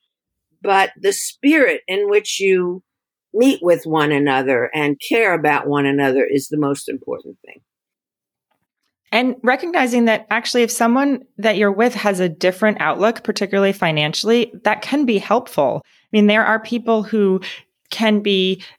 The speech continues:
Speaker 2: um, more thrifty. And if they're dating someone who is, um, less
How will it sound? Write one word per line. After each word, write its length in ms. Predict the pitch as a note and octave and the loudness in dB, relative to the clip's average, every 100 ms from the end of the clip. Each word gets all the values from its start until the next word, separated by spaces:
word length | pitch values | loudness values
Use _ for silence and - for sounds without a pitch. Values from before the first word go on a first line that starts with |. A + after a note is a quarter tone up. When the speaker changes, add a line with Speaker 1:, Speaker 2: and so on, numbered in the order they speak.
| - | -4
Speaker 2:
um, 300 | F3 E3+ - | -2 -2 -4
more 500 | F3 E3+ F3 E3 E3 - _ - | -2 0 2 2 0 -4 _ -8
thrifty. 760 | F3+ G3 G3 - D#3 G3+ C#4 - _ - | -2 -2 -2 -2 0 0 -2 -6 _ -4
And 260 | F3 E3+ E3 | -2 -2 -4
if 140 | E3 | -2
they're 360 | E3+ E3+ F3+ - _ - - | 2 2 2 -4 _ -20 -4
dating 540 | F#3 F3 F3 F3 F3 _ | 0 0 0 -2 -6 _
someone 480 | - - E3+ E3+ E3+ | -12 -4 0 0 0
who 300 | E3 F#3 E3 - | -2 -4 -4 0
is, 420 | E3 D#3+ D#3+ - - _ - | 0 0 -2 -10 -18 _ -6
um, 280 | E3 D#3+ D#3+ | -2 -2 -4
less 580 | - E3+ E3+ F#3+ - - | -10 -4 -2 -2 -4 -8